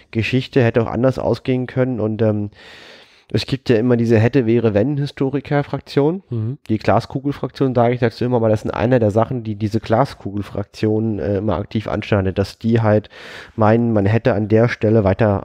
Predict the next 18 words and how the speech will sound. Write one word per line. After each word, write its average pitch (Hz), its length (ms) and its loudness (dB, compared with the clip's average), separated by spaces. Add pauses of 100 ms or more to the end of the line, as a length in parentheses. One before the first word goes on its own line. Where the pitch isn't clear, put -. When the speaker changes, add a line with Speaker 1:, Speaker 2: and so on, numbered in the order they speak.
(340)
Speaker 1:
marschieren 95 500 -4
müssen 95 360 -6
und, 92 300 -6
äh, 87 300 0
da 92 80 -4
hätte 92 160 -2
man, 92 440 -2
also, 92 260 -2 (640)
äh, 101 160 -2
wenn 113 200 4
man, 104 400 2 (600)
hätte 110 200 0
man 107 120 6
entscheidende 101 540 0
Wirkung 92 280 -2
erzielen 80 360 -8
können. 90 280 -12 (440)
Speaker 2:
Ja, 95 200 -4